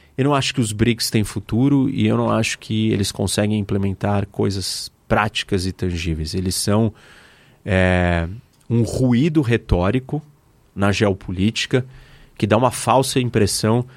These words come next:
de que isso significa alguma coisa.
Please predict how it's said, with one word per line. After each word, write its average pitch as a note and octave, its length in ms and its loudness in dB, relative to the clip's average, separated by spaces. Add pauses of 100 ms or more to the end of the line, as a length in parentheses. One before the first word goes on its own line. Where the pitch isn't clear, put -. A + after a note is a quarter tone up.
(520)
de G#2 220 -2
que A#2 440 2 (300)
isso - 220 0
significa B2 640 0
alguma B2 240 0
coisa. F#2+ 420 0